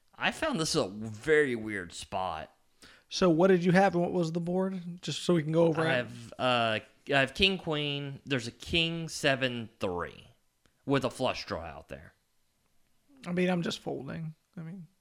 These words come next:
Speaker 1: Are you folding here to a one pot size bet with top pair?
Speaker 2: And P L, it was P L O you
Speaker 1: No,
Speaker 2: said?
Speaker 1: this is Hold'em.
Speaker 2: I'm calling.
Speaker 1: That's kinda what I thought. I,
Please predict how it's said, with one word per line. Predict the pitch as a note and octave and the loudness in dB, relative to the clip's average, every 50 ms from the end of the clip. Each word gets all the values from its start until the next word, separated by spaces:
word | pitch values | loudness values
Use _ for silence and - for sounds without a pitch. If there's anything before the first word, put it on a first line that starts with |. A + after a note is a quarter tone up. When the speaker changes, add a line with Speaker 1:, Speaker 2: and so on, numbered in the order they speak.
| _ - | _ -8
Speaker 1:
Are | G#2+ G#2 | -8 -8
you | G#2 F#2+ | -8 -8
folding | - G2+ G2+ B2 C3+ - D#4+ C#4+ | -6 -4 -4 -2 -2 -2 -4 -4
here | - G#3 D#4+ D#4+ D4+ - _ _ _ _ _ _ _ _ - | -4 -4 -4 -6 -6 -8 _ _ _ _ _ _ _ _ -6
to | - C3 | -4 -2
a | G#2+ | -2
one | G2 G#2 B2 C3+ | 0 -2 -4 -4
pot | B2 - C3+ B2+ A2 | -2 0 -2 -2 0
size | - C3 B2 G#2+ F#2+ | -2 -4 -4 -4 -4
bet | F2+ E2+ A2 C3 D3 C3+ - F#2+ | -4 0 2 2 2 2 0 -6
with | G#2 | -6
top | - - A#2 - - | -2 -2 -2 -2 -2
pair? | - A2 A#2 D3+ E3 - _ _ _ _ _ _ - | 0 0 0 0 -2 -8 _ _ _ _ _ _ -6
Speaker 2:
And | F3 E3 - | -4 -2 0
P | - F#3+ F3+ | 2 4 4
L, | F3 E3 - | 4 4 2
it | - F3+ F#3 F#3+ | 2 2 4 4
was | E3+ D3+ - | 4 4 2
P | - F#3+ F#3 | 2 4 4
L | E3 F3 | 4 4
O | F#3 | 4
you | G#3 G3 | 2 2
Speaker 1:
No, | C3+ C#3+ D3 | 4 4 4
Speaker 2:
said? | C#3+ C3+ | 6 4
Speaker 1:
this | C#3+ D3+ E3 | 2 0 -2
is | D#3 - - | -4 -6 -4
Hold'em. | - A2 G2 F#2 - D#2+ F2 F2 - _ _ _ - | -4 -4 -4 -4 -8 -12 -14 -14 -20 _ _ _ -4
Speaker 2:
I'm | D#3 D#3 E3 - | -4 -2 -2 -4
calling. | - E3 - - - E3 F#3 _ _ _ _ _ _ _ _ _ _ _ _ _ _ _ _ _ - - - _ - | -8 -12 -14 -14 -16 -20 -20 _ _ _ _ _ _ _ _ _ _ _ _ _ _ _ _ _ -20 -20 -16 _ -2
Speaker 1:
That's | G3+ - - | -2 0 2
kinda | - - G#3 | 2 2 4
what | D#3+ C3 | 6 6
I | C3 A#2+ | 4 4
thought. | - - G#2+ G#2+ A#2 A2+ A2 | 4 2 0 2 2 2 4
I, | G2+ D3+ F3 - | 6 4 4 4